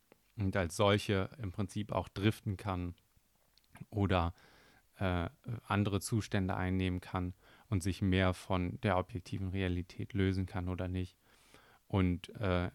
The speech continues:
in dem Prinzip auch wir über Substanzen aktiv eingreifen können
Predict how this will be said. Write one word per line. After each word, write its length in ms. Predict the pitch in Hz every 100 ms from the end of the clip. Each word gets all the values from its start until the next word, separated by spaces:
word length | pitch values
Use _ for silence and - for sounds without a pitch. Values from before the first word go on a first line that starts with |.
| _
in 180 | 101 92
dem 180 | 98
Prinzip 480 | 95 95 - 98 95
auch 300 | 104 90 87 _ _ _ _ _ _ _ - - _ -
wir 220 | 113 117
über 300 | 117 104 98
Substanzen 640 | 98 - 113 107 101 110
aktiv 420 | - 104 - 98 -
eingreifen 680 | 95 101 95 92 - 95
können 400 | - 98 90 87